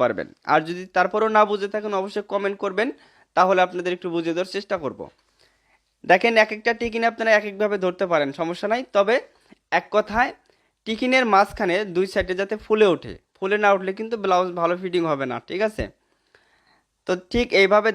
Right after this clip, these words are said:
দেখেন আপনারা চারটা টিকিন দিলে মাঝখানটা অটোমেটিক ফুলে উঠবে। তো দর্শক, এরপরে আমি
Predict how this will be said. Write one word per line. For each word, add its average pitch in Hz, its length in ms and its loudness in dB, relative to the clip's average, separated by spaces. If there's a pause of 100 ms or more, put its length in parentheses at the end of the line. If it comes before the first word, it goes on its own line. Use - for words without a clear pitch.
দেখেন 208 260 0 (120)
আপনারা 180 340 -2
চারটা 190 340 0
টিকিন 208 300 -6
দিলে 220 120 -2 (100)
মাঝখানটা 185 400 0 (100)
অটোমেটিক 190 500 -4
ফুলে 196 280 2
উঠবে। 104 260 -10 (1080)
তো 185 40 -2 (100)
দর্শক, 226 240 2 (180)
এরপরে 220 380 2
আমি 214 100 -2